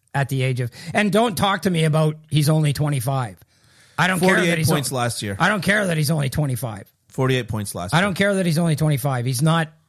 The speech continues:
Speaker 1: a good twenty-five. Like, it's
Speaker 2: Yeah.
Speaker 1: not like you're sitting there going, "He's twenty-five and the best years are ahead. Boy, this guy's like a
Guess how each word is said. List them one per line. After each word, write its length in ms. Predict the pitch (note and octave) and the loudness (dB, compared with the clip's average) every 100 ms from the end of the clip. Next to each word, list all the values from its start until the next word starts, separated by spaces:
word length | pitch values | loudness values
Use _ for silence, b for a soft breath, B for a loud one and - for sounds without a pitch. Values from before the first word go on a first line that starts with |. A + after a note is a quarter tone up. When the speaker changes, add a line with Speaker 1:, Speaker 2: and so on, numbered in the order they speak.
| _ _ _ _ _ - | _ _ _ _ _ -2
Speaker 1:
a 80 | |
good 320 | C#3 F3+ D#3 A#2+ | 2 2 2 0
twenty-five. 640 | C#3+ A#2 G#2+ G#2 G2 - _ _ _ _ - | -2 -2 -6 -8 -10 -16 _ _ _ _ -4
Like, 120 | F3 | 0
it's 80 | D3+ | 2
Speaker 2:
Yeah. 100 | B3 | 2
Speaker 1:
not 80 | C4 | 2
like 160 | C4+ | 2
you're 100 | G#3+ | 2
sitting 220 | E3 B3+ G#3+ | 0 0 0
there 120 | G3+ | 0
going, 220 | F#3 D#3+ B B - | 0 -2 B B 0
"He's 120 | D3+ | 4
twenty-five 560 | A3+ C4+ F3+ B3+ B3+ | 4 4 4 2 2
and 100 | G#3+ | 2
the 100 | G3 | 2
best 420 | D#3 B2+ B3 G#3+ G#3+ | 2 4 2 2 0
years 260 | B3+ G#3+ | 2 2
are 140 | A#3 A3+ | 2 2
ahead. 380 | G3 B3+ A#3+ E3 | 2 2 2 2
Boy, 200 | G3 G3+ | 2 2
this 160 | A#3+ | 2
guy's 260 | - A3+ F#3 | 2 2 2
like 180 | G#3 F#3+ | 2 2
a 200 | F3+ | 0